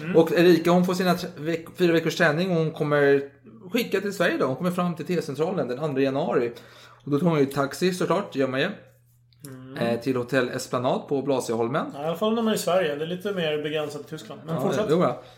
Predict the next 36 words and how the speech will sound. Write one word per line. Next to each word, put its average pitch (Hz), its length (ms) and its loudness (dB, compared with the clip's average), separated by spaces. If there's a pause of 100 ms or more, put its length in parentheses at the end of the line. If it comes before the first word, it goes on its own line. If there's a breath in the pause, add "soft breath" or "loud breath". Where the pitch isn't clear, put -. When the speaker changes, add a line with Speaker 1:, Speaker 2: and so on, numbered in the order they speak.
(120)
Speaker 2:
Och, 139 180 2
och 131 80 2 (220)
hon 135 100 0
tycker, 123 200 -2 (880)
trevligt 165 380 -4
att 117 360 -6
få - 80 -12
arbeta 131 320 -2
på 139 60 -4
en 127 100 -4
hederlig 156 540 2
leg-, 160 440 -4 (720 soft breath)
legation 190 560 0
här. 170 120 -4
Det 135 80 0
är - 40 0
jättetrevligt. 220 720 -4
Ett 294 120 -6
neutralt 330 580 -2
land 151 500 -2
också. 113 360 -6
Och, 143 440 -2
och 139 60 -2
hon 160 100 -2
tycker 160 300 0
Sverige 120 420 -6
är 117 40 -4
fantastiskt. 117 960 -6 (680 soft breath)
Och 117 360 0 (580)
Speaker 1:
tycker 156 180 -6
om 156 100 -4
allt. 156 300 -2
Det 160 220 0
är 160 60 -2
fräsch 220 340 -4
mat. 214 400 -2